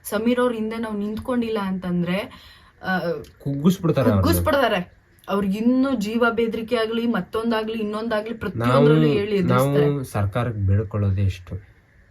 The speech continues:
Speaker 2: ಸರ್ಕಾರಕ್ಕೆ ಬೇಡ್ಕೊಳ್ಳೋದು
Speaker 1: ಸರ್ಕಾರನೂ
Speaker 2: ಎಷ್ಟು? ನೀವು ಹೆಣ್ಣಿಗೆ ಈಗ ಮಾಡಿದಿರಿ ಗೊತ್ತಾ? ಈ ಎರಡ್ ಸಾವಿರ ರೂಪಾಯಿ,
Speaker 1: ಗೃಹಲಕ್ಷ್ಮಿ
Speaker 2: ಅದು
Speaker 1: ಯೋಜನೆ.
Speaker 2: ಇದು. ಅವೆಲ್ಲ ಇರ್ಲಿ,
Speaker 1: ಹಾ.
Speaker 2: ಅವೆಲ್ಲ ನಿಮಗ್ ಬಿಟ್ಟಿದ್ದು. ಆದ್ರೆ ಅದೇ ಹೆಣ್ಣು, ಅದೇ ಹೆಣ್ಣಿಗೆ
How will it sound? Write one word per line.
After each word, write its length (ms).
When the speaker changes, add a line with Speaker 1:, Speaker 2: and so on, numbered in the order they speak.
Speaker 2:
ಸರ್ಕಾರಕ್ಕೆ 500
ಬೇಡ್ಕೊಳ್ಳೋದು 400
Speaker 1:
ಸರ್ಕಾರನೂ 440
Speaker 2:
ಎಷ್ಟು? 320
ನೀವು 320
ಹೆಣ್ಣಿಗೆ 960
ಈಗ 260
ಮಾಡಿದಿರಿ 580
ಗೊತ್ತಾ? 680
ಈ 140
ಎರಡ್ 120
ಸಾವಿರ 20
ರೂಪಾಯಿ, 240
Speaker 1:
ಗೃಹಲಕ್ಷ್ಮಿ 340
Speaker 2:
ಅದು 340
Speaker 1:
ಯೋಜನೆ. 380
Speaker 2:
ಇದು. 160
ಅವೆಲ್ಲ 360
ಇರ್ಲಿ, 500
Speaker 1:
ಹಾ. 260
Speaker 2:
ಅವೆಲ್ಲ 340
ನಿಮಗ್ 360
ಬಿಟ್ಟಿದ್ದು. 600
ಆದ್ರೆ 480
ಅದೇ 300
ಹೆಣ್ಣು, 380
ಅದೇ 260
ಹೆಣ್ಣಿಗೆ 400